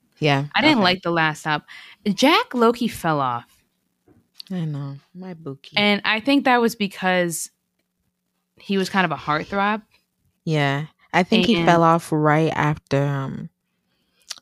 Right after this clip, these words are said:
Speaker 1: f-, is it First Class?
Speaker 2: Yeah. I was just about to
Speaker 1: That,
Speaker 2: say that.
Speaker 1: I, I think that little snippet that he did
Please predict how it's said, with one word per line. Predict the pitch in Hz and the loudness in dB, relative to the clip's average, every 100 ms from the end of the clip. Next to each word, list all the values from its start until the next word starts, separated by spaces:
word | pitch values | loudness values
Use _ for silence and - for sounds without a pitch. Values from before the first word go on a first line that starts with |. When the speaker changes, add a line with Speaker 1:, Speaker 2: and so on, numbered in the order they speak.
| _ - | _ -18
Speaker 1:
f-, | - - - - - - - | -16 -14 -16 -14 -12 -12 -4
is | 165 160 | -2 -2
it | - | -2
First | 165 165 - | -2 -2 -4
Class? | 147 135 185 - - _ _ _ - | -4 -4 -4 -8 -18 _ _ _ -12
Speaker 2:
Yeah. | 165 160 151 147 143 143 _ - | -8 -4 -2 -2 -2 -6 _ -10
I | 165 | -8
was | 160 | -8
just | - | 2
about | 160 156 | 4 2
to | |
Speaker 1:
That, | |
Speaker 2:
say | - 143 | 0 -8
that. | - - | -8 -6
Speaker 1:
I, | - 156 - | -2 -2 0
I | 156 | -2
think | 156 175 170 - | 0 0 -2 -2
that | 160 151 - | 0 0 -2
little | 160 156 | -2 -2
snippet | - - 156 147 | -2 -6 -4 -2
that | 185 185 | -2 0
he | 202 | 0
did | 208 226 | 2 0